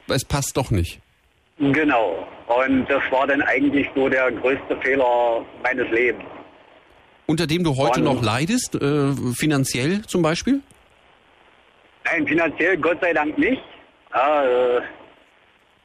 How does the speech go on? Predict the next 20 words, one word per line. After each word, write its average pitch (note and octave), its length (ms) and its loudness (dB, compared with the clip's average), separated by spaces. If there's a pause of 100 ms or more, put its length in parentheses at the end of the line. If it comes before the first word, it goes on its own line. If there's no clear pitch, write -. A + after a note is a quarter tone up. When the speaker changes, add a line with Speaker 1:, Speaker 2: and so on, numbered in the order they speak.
Speaker 2:
da A#2+ 80 0
gibt's D3 260 -2
ja D#3 60 2
dann D3 180 2
doch D3+ 160 -2 (220)
Gott C#3 140 -4
sei - 100 -12
Dank, D3 220 -4
äh, C3+ 400 2
Gesetze, D#3 640 0 (1000)
die D3+ 140 2
es D3+ 160 0
dann C#3+ 140 0
regeln, D#3+ 500 0
von D3 180 2
wegen, D3 280 2
wo C#3 100 2
dann C3+ 120 2
gesagt B2 440 0
wird, C3+ 200 2